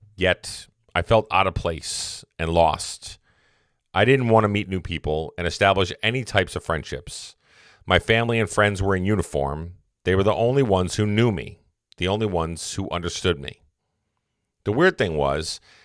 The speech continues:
I didn't want any of, I didn't want to see any of my friends, let alone speak to them. It hurt too much to even see them and their accomplishments on social media, let alone face-to-face.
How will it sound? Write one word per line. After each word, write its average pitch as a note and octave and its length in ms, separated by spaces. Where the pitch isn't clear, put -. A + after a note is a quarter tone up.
I B2 140
didn't C3+ 160
want B2 180
any B2+ 220
of, G#2+ 260
I G#2 120
didn't C#3+ 160
want C3 140
to - 60
see A2 160
any A2+ 160
of A2+ 80
my A2+ 80
friends, D#2+ 600
let G#2+ 160
alone B2+ 280
speak - 300
to F2+ 100
them. D2+ 360
It F#2 80
hurt A2+ 240
too C#3+ 160
much G#2 400
to - 100
even G#2+ 300
see D3+ 260
them D2+ 400
and G2 100
their B2+ 140
accomplishments F#2+ 760
on F2 120
social G2+ 320
media, E2 360
let F#2+ 180
alone G2+ 280
face-to-face. - 960